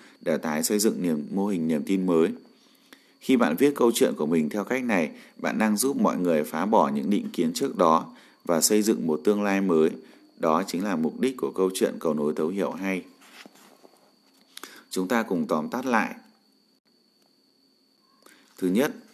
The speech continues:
đó là bước, những câu hỏi. Câu hỏi thứ nhất đó là bạn có những câu chuyện quá khứ nào, để, gì để chúng tôi phải quan tâm? Cái thứ hai, mục tiêu của bạn là gì? Mục tiêu thì bên,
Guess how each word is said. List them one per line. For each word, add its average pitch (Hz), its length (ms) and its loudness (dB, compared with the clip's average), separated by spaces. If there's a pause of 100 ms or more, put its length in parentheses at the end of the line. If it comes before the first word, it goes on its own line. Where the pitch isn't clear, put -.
(200)
đó 87 160 0
là 101 300 0 (1500)
bước, 147 180 6 (340)
những 101 180 2
câu 123 180 6
hỏi. 101 240 2
Câu 113 180 2
hỏi 92 200 0
thứ 87 100 0
nhất 123 240 0
đó 90 100 0
là 104 160 0
bạn - 300 -2
có 87 140 -2
những 92 180 -2
câu 110 180 4
chuyện - 280 -2
quá 80 180 -4
khứ 87 280 -2
nào, 95 280 0 (420)
để, 73 220 -4
gì 85 300 2
để 76 200 -4
chúng 82 180 -4
tôi 101 200 2
phải 90 220 -6
quan 98 160 -2
tâm? 98 260 2 (540)
Cái 87 100 -2
thứ 95 140 -4
hai, 120 260 0
mục 101 240 0
tiêu 113 160 4
của - 120 0
bạn 73 240 -2
là 80 180 -2
gì? 80 340 -2 (420)
Mục 87 240 -2
tiêu 117 240 6
thì 92 100 0
bên, 92 200 -2